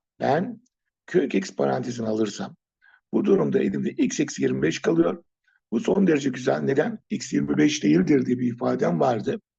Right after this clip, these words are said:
Demek ki gerçekten bir yerde karşıma çıktı bu. İkincisi ise eşitliğin sağ tarafını yedi parantezine alınca nedir arkadaşlar? Kök x eksi beş oldu. Şimdi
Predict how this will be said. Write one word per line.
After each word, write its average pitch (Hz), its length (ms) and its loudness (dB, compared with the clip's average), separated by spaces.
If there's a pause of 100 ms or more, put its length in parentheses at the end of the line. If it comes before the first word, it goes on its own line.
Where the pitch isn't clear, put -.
(420)
Demek 185 280 2
ki 107 240 -4
gerçekten - 560 -2
bir - 60 0
yerde 123 300 -2
karşıma 127 380 -4
çıktı - 300 -8
bu. 170 200 -4 (500)
İkincisi 180 500 0
ise - 320 -2 (240)
eşitliğin 185 440 0
sağ 131 320 2
tarafını 123 480 -2 (420)
yedi 160 320 2
parantezine 139 560 0
alınca 139 520 -2 (760)
nedir 185 240 2
arkadaşlar? 170 640 0
Kök 190 220 -2
x - 200 -6
eksi - 360 -8 (160)
beş 120 220 -2
oldu. 104 200 -16 (960)
Şimdi 120 680 0